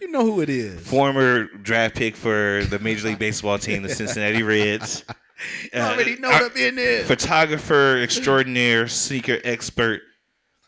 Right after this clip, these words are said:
Speaker 2: T Money, goddamn in the building. T Money, what's going on with you, bro?
Speaker 1: Hey, you know, you know it's your boy, man. You know I had to swing back through. You know what I'm saying? Ain't seen my man since the barbecue joint. I had to pull back up one good time. You already
Speaker 2: Yes,
Speaker 1: know.
Speaker 2: sir.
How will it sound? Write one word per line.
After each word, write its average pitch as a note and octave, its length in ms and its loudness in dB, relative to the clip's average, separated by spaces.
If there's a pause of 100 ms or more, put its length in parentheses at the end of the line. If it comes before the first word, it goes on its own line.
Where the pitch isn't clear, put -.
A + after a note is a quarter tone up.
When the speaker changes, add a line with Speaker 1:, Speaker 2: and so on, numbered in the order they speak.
(120)
Speaker 2:
T D#3+ 200 -2
Money, A2+ 440 -4 (540)
goddamn A2 500 -2
in G2+ 60 -6
the G2 80 -6
building. G2 360 -2
T D#3 200 -6
Money, B2+ 260 2
what's D3 200 4
going A2+ 260 0
on G2 160 0
with F#2 140 -4
you, G2 80 0
bro? G2 100 0
Speaker 1:
Hey, - 960 0 (160)
you - 160 0
know, - 460 0
you A#3 60 4
know F3+ 160 6
it's D#3 140 4
your C#3+ 120 -2
boy, B2+ 240 0
man. - 260 -2
You E3 60 -2
know E3+ 80 0
I D3+ 100 2
had C#3 240 -2
to - 60 -4
swing C#3+ 280 -2
back C#3+ 260 0
through. F3 300 4
You - 600 -2
know - 0 -
what D3 60 0
I'm C#3+ 60 -2
saying? D3+ 280 0
Ain't D#3 120 -2
seen E3 240 -4
my D#3 120 -4
man E3 320 -2
since E3 180 -8
the D#3 80 -8
barbecue F3 520 -4
joint. F#3 280 -8
I A3 60 -8
had G3+ 160 -8
to C3 80 -10
pull D#3 240 -8
back D#3 260 -8
up D#3 140 -6
one D#3+ 180 -6
good D#3 220 -6
time. G#3 400 -10
You A3+ 80 -12
already E3+ 160 -4
Speaker 2:
Yes, E3 160 -6
Speaker 1:
know. F3 240 -4
Speaker 2:
sir. G#2 220 -14